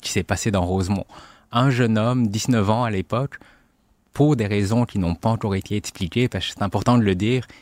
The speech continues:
il n'a pas encore eu son procès, qui décide, selon la théorie policière, de tuer à coups de couteau sa mère, son père, puis sa grand-mère. On parle d'un triple parricide.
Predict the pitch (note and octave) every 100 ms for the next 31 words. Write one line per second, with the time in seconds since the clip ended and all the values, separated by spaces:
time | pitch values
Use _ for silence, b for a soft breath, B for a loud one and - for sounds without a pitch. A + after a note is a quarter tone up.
0 | B - C3 G#2+ G#2+ G#2+ G#2 G2+ G#2 A2+
1 | - F2+ - A#2+ E3+ b b b b _
2 | - D3+ B2+ G#2+ - D3+ D#3+ B2 - -
3 | - G#2 A2 A2+ A2+ F2 - F2+ G#2 -
4 | F#2+ F#2 B2+ B2+ A#2 A#2 b b b -
5 | - C3 C3+ G#2+ - - - - A2+ -
6 | b b _ - A2 G#2+ G#2 C3 D3 -
7 | _ _ - C3 A#2+ A#2 A#2 B2 A#2 _
8 | _ - - G2+ G2 F#2+ F#2 F#2+ - b
9 | b b F#2 - G2+ G2+ F#2 - - A#2
10 | - G#2+ G2 F2+ - D#3+